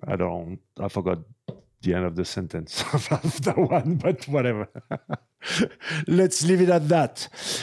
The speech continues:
Um, okay, so yeah, reputation management. What's up with that? Is that a myth? Can you really clean up, uh, anybody? Uh, is it possible to get a brand new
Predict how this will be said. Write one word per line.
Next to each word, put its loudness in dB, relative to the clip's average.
Um, 2
okay, 6
so 2
yeah, 4
reputation 2
management. 0
What's 2
up 2
with 2
that? 2
Is 0
that 4
a 2
myth? 2
Can 2
you 6
really 6
clean 2
up, 2
uh, 6
anybody? 4
Uh, 4
is 0
it 0
possible 4
to 2
get 2
a 2
brand 0
new 2